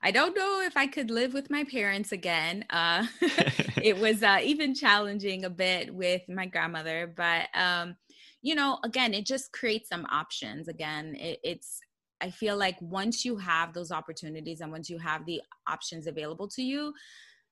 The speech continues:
Speaker 1: there's freedom in that. There's freedom in knowing that you don't, you're not stuck in one situation. And also it's providing a safety net for your loved ones.
Speaker 2: We'll be right back to the show,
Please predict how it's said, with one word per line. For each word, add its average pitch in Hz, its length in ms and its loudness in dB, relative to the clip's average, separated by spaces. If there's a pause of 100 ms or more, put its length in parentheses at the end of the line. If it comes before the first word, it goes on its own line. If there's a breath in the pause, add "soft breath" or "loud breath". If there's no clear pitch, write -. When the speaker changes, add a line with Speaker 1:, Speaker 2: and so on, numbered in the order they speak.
(260)
Speaker 1:
there's 247 260 0
freedom 220 460 -4
in 160 180 -8
that. 147 340 -8
There's 180 280 -4
freedom 202 440 -4
in 180 220 -4
knowing 160 640 -8
that 151 540 -2
you 180 220 -6
don't, 180 440 -4
you're 175 140 -6
not 165 280 -2
stuck - 440 -4 (600)
in 175 260 -6
one 160 220 -6
situation. - 960 -8 (460 soft breath)
And 233 240 0
also 214 380 -4
it's 185 160 -8
providing 170 680 -4
a - 40 -10
safety 165 540 -8
net 147 320 -6
for 160 180 -8
your 165 160 -6
loved 185 320 -8
ones. - 540 -12 (720)
Speaker 2:
We'll 143 120 10
be 156 120 10
right 143 200 12
back 131 220 8
to 123 100 0
the 113 80 4
show, 104 460 8